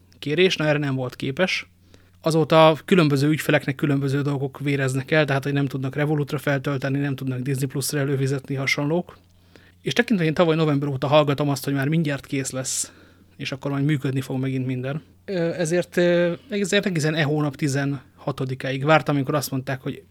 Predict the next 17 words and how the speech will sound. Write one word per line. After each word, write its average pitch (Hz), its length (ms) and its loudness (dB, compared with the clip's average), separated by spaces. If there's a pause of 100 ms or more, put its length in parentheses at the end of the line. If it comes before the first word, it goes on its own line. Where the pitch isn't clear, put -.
(160)
eskü, 196 580 2 (840)
tuti 190 280 2
dugó, 156 360 4
meg 160 240 4
lesz 147 220 0
minden, 143 560 0 (540)
a 147 220 -4
Mastercardosok 147 840 -2
tulajdonképpen 143 640 0
már 139 160 -2
a 139 60 -2
kanapénkon 143 540 0
alszanak, 147 420 -2
és 143 120 -2
ráütjük 143 440 -2
a 139 40 -4
pecsétet. 143 600 -2